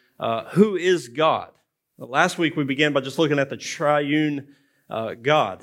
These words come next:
that, that he is triune. Uh, we looked at some of the things that that meant. One of the things that we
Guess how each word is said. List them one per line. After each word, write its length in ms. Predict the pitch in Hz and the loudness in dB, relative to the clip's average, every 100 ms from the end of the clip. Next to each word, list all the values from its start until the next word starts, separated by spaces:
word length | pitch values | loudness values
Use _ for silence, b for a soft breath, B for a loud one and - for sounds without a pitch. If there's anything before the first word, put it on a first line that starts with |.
| - | -2
that, 280 | 123 120 123 | 0 0 -6
that 120 | 113 | -4
he 160 | 147 | 0
is 160 | 156 156 | 0 0
triune. 680 | - 147 143 151 151 147 147 - | 2 2 4 0 -2 -4 -12 -18
Uh, 200 | - 117 | -8 -4
we 80 | 123 | 0
looked 160 | 131 139 | 0 0
at 100 | - | 0
some 220 | 160 151 | 4 2
of 60 | 131 | 0
the 80 | |
things 320 | 123 151 147 147 | 0 2 2 -2
that 160 | 135 | -2
that 180 | 120 123 | -4 -2
meant. 360 | 131 156 151 143 | 2 2 0 -2
One 120 | 160 | -2
of 80 | 131 | -2
the 80 | |
things 300 | 117 135 131 | 0 0 0
that 160 | 135 117 | -6 -8
we 260 | 123 117 | -8 -8